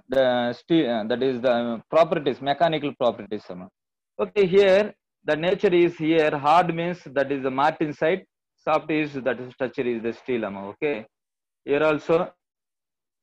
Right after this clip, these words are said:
uh, tool steels, and these are the important, uh, steels, amma. Yes, that are, uh, it can be art, uh, art finished parts and forgings and special, uh,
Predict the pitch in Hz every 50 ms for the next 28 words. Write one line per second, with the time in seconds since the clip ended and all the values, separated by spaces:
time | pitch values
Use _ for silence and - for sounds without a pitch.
0 | _ _ _ _ _ _ _ _ _ _ - 120 117 117 117 117 117 120 117 -
1 | 170 175 180 180 - - - 165 175 185 180 - - - - - 110 117 117 117
2 | 117 123 117 131 131 127 117 113 123 120 113 113 117 120 117 - _ _ _ _
3 | _ _ _ - 123 131 156 147 147 143 135 139 135 131 120 127 117 113 117 120
4 | 117 113 110 - _ _ - 135 135 127 120 139 123 120 131 147 175 175 - _
5 | _ _ _ _ _ _ - 120 135 135 - - - - 107 - 113 123 131 127
6 | 127 120 120 117 117 120 135 139 - _ _ _ _ _ _ _ _ _ - 127
7 | 117 - - 135 127 127 127 127 123 107 127 139 143 139 - 127 127 123 120 113
8 | 113 113 117 117 110 - _ _ _ _ - 110 117 123 139 131 - - - 127
9 | 127 123 110 123 113 - - 120 127 139 143 - - 117 113 117 117 110 104 _
10 | 123 127 127 120 113 139 151 170 170 - _ _ _ _ _ _ _ _ _ _
11 | _ - 113 113 117 - - - 135 131 127 - 160 151 143 135 123 117 117 117
12 | 123 135